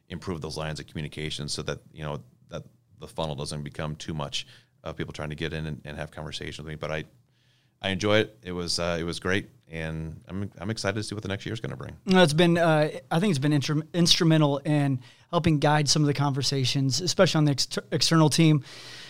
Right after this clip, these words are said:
Speaker 2: You know, when it comes to marketing and maybe how we market it through video, storytelling, and pictures and all, all that stuff, it, uh, just having your knowledge and,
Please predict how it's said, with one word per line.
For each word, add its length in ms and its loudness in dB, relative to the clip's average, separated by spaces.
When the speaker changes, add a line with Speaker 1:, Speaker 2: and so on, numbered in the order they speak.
Speaker 2:
You 80 4
know, 40 6
when 200 4
it 80 4
comes 240 4
to 240 8
marketing 640 4
and 220 0
maybe 220 0
how 140 2
we 80 2
market 360 2
it 140 -2
through 360 -4
video, 480 0
storytelling, 680 0
and 100 -2
pictures 440 -4
and 80 -2
all, 200 -2
all 140 2
that 160 -2
stuff, 320 -2
it, 260 -8
uh, 260 0
just 280 2
having 260 4
your 280 0
knowledge 500 2
and, 140 -8